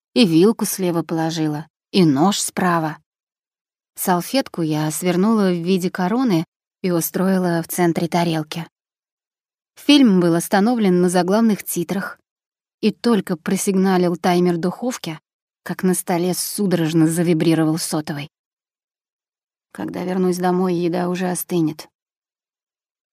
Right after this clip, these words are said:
Я встаю и, не снимая перчаток, споласкиваю их в раковине.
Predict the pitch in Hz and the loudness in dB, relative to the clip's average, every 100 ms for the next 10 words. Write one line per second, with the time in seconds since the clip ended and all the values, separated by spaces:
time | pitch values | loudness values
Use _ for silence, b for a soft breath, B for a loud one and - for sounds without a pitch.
0 | _ _ _ 254 254 254 - 240 208 214 | _ _ _ 2 4 2 2 2 2 4
1 | 247 190 165 170 185 170 196 196 196 - | 4 4 6 6 4 4 4 4 2 0
2 | 185 - 220 214 175 - 180 180 190 - | -4 -2 -4 -2 -6 -2 -2 0 -2 -2
3 | 170 165 170 165 - 170 165 165 165 160 | -2 0 2 0 -2 0 0 0 0 2
4 | 156 170 | 2 -2